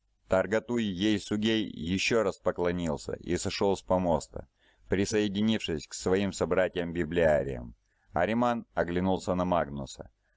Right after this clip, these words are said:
Примарха, как и его самого, растрогала безыскусная откровенность слов Ейсугея и потрясла фальшивость обвинений, выдвинутых против Тысячи Сынов.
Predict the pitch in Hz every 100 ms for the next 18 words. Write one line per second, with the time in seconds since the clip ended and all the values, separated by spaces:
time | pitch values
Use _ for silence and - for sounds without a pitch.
0 | _ - 101 113 123 - - 71 87 85
1 | 98 101 95 101 101 104 107 95 - 82
2 | 92 - 104 107 87 76 67 73 87 90
3 | - 104 95 92 87 82 87 90 95 90
4 | 85 - - 95 82 82 82 85 - 87
5 | 85 80 67 58 _ _ _ _ - 90
6 | 107 107 107 - 113 107 104 95 110 98
7 | 92 95 90 95 92 82 71 64 69 78
8 | 95 101 92 90 - - - 85 85 78
9 | - 87 - - 82 - 85 80 69